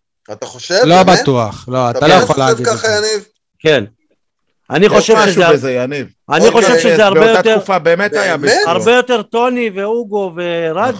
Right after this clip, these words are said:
Speaker 4: נכון.
Speaker 3: מאשר
Speaker 1: וואלה.
Speaker 3: ברק בכר.
Speaker 1: הדהמת
Speaker 2: לא
Speaker 1: אותי, אני
Speaker 2: בטוח,
Speaker 1: חייב להגיד.
Speaker 2: אבל מצד שני, כן, לבכר, אה,
Speaker 1: כלומר,
Speaker 2: וואלה.
Speaker 1: מה שאתה אומר
Speaker 2: בוא נראה את
Speaker 1: בעצם
Speaker 2: בכר מאמן את סכנין ואת חדרה.
Speaker 3: מה שאני אומר בעצם, זה מה שאמרתי מתחילת העונה.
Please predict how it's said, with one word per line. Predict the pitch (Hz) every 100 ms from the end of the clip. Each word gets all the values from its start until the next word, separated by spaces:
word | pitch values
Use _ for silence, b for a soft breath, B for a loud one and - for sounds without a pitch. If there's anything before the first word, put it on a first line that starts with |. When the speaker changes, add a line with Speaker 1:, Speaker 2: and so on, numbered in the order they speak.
| 214
Speaker 4:
נכון. | 214 247 - _ _ _
Speaker 3:
מאשר | 147 165 165 208
Speaker 1:
וואלה. | 180 170 -
Speaker 3:
ברק | 147 139
בכר. | 117 107 _ _ _ _ -
Speaker 1:
הדהמת | 101 98 165 339 -
Speaker 2:
לא | 180 208
Speaker 1:
אותי, | 196
אני | 185
Speaker 2:
בטוח, | 160 139
Speaker 1:
חייב | 135 160
להגיד. | - 110 101 B
Speaker 2:
אבל | 143 160
מצד | 185 180 240
שני, | 254 262
כן, | 254 370 370
לבכר, | 220 208 262 - 277 247
אה, | 247 240 233 233 226 233
Speaker 1:
כלומר, | 190 214
Speaker 2:
וואלה. | 233 - 220
Speaker 1:
מה |
שאתה | 214 226 190 170
אומר | 147 143 147 156
Speaker 2:
בוא | 160 175
נראה | 294 294 285
את |
Speaker 1:
בעצם | 214 247
Speaker 2:
בכר | 214 226
מאמן | 220 214 208 208
את | 202
סכנין | - 185 - 190 190 180
ואת | 160 165 160 156
חדרה. | 156 143 147 147 156 156 _ _ _ _ _ -
Speaker 3:
מה | 135 170
שאני | 190 202 185
אומר | 175 196
בעצם, | 196 185 185 - 190
זה | 160
מה | 170
שאמרתי | 180 170 151 175
מתחילת | 156 - 151 160 156
העונה. | 135 135 135